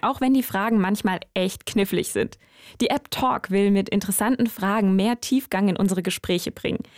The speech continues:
Gerade in einer Beziehung kann das hilfreich sein, finden David und Chrissy. Ja, und bei euch hat's ja auch ganz gut funktioniert. Hochzeit ist ja geplant.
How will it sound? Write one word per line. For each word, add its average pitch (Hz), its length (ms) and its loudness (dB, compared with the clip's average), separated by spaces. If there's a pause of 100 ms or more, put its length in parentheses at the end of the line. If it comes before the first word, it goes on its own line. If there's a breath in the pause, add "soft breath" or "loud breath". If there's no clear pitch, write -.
(120)
Gerade 202 340 0
in 220 60 0
einer 208 220 2
Beziehung 233 480 0
kann 190 160 0
das 196 180 0
hilfreich 214 460 -2
sein, 165 300 -2
finden 180 320 -2
David 165 320 -2
und 170 100 -4
Chrissy. - 360 -6 (540 soft breath)
Ja, 226 380 0
und 254 240 0
bei 208 180 2
euch 233 240 0
hat's 339 140 -2
ja - 100 -2
auch - 120 -6
ganz 214 200 0
gut 196 140 -2
funktioniert. 180 580 -4
Hochzeit 196 360 -2
ist 214 120 -4
ja 220 80 0
geplant. 220 540 -4